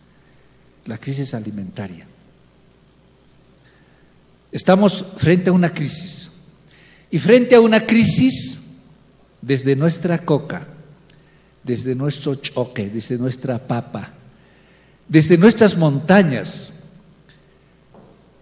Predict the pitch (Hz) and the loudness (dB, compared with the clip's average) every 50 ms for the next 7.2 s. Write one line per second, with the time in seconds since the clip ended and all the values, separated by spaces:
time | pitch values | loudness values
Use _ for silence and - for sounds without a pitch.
0 | _ _ _ _ _ _ _ _ _ _ _ - 131 123 - 139 135 135 151 156 | _ _ _ _ _ _ _ _ _ _ _ -6 -6 -6 -4 -6 -4 -2 -2 -2
1 | 139 - - 156 151 147 151 - - 135 131 113 95 101 95 92 - - - - | -2 -4 -6 -6 -6 -6 -6 -6 -6 -4 -4 -4 -4 -8 -12 -12 -12 -20 -20 -20
2 | - - _ _ _ _ _ _ _ _ _ _ _ _ _ _ _ _ _ _ | -20 -20 _ _ _ _ _ _ _ _ _ _ _ _ _ _ _ _ _ _
3 | _ _ _ _ - _ _ _ _ _ _ _ _ _ _ _ _ _ _ _ | _ _ _ _ -20 _ _ _ _ _ _ _ _ _ _ _ _ _ _ _
4 | _ _ _ _ _ _ _ _ _ _ _ - - - - 214 214 165 139 - | _ _ _ _ _ _ _ _ _ _ _ -14 -10 -2 0 2 2 2 -2 -6
5 | - 127 113 104 - - - - - - - _ _ _ _ _ _ _ _ _ | -8 -8 -8 -8 -10 -14 -20 -20 -20 -20 -20 _ _ _ _ _ _ _ _ _
6 | _ _ _ _ _ - 156 160 165 160 151 - 147 131 - - 113 117 - - | _ _ _ _ _ -4 -2 -2 -2 -2 -2 -4 -6 -6 -6 -8 -10 -8 -10 -12
7 | - - - | -14 -20 -20